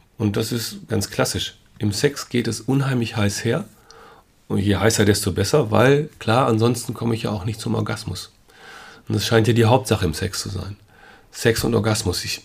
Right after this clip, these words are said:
ich habe Sex, weil ich ja einen Orgasmus haben will. Und klar wirst du jetzt denken, ansonsten fehlt ja das Beste. <laughs> Aber in unseren ersten beiden Folgen haben wir das mit dem Orgasmus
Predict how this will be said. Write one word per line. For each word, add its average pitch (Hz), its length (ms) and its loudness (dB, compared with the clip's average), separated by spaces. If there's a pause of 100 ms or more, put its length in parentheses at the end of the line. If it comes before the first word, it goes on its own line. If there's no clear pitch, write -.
(140)
ich 107 200 -4
habe 123 200 4
Sex, - 400 -2
weil 110 140 2
ich 110 100 -4
ja 117 100 0
einen 110 140 0
Orgasmus 104 460 -2
haben 85 240 -8
will. 85 160 -10 (1080)
Und 101 160 -6
klar 104 440 6
wirst 117 240 2
du 107 40 2
jetzt 107 220 4
denken, 110 540 4 (880)
ansonsten 98 380 4
fehlt 110 220 6
ja 143 80 8
das 139 140 2
Beste. 156 360 4
<laughs> - 540 -6
Aber 151 420 4
in 117 140 0
unseren 117 260 2
ersten 123 300 -2
beiden 113 260 4
Folgen 117 420 2
haben 117 200 -2
wir 117 100 0
das 110 300 -2
mit 107 180 0
dem 110 160 0
Orgasmus 104 720 -2